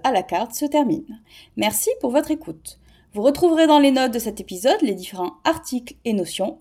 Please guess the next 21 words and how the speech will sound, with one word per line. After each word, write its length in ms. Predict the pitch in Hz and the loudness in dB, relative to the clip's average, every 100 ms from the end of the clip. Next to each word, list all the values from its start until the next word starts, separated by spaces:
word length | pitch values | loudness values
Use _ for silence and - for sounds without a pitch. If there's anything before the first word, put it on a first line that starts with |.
| - | -10
auxquels 300 | 190 262 285 | -4 -2 0
je 80 | |
fais 260 | 233 262 269 | -2 -2 -4
référence. 720 | 214 247 254 - - - - _ - - - | -4 -6 -4 -8 -12 -20 -20 _ -20 -20 -20
Si 260 | - - 359 | -10 2 4
vous 120 | 370 | 6
voulez 240 | 349 311 | 6 6
en 80 | 285 | 4
savoir 320 | 277 240 226 | 4 0 -2
plus 160 | - 233 | -2 -6
sur 180 | 226 214 | -6 -6
le 80 | 170 | -6
sujet, 460 | - 185 285 440 _ _ _ | -8 -4 -4 -6 _ _ _
consultez 480 | - 196 202 - 196 | -8 -8 -8 -4 -2
le 80 | 175 | -2
blog 340 | 165 165 165 - - | 0 0 0 -6 -2
À 100 | 196 | -2
la 120 | 165 | 0
carte 320 | 160 196 320 | -2 -2 -2
sur 480 | - - 233 202 190 - | -6 -8 -2 -4 -4 -12
foodie 500 | - 226 185 190 | -8 -8 -8 -14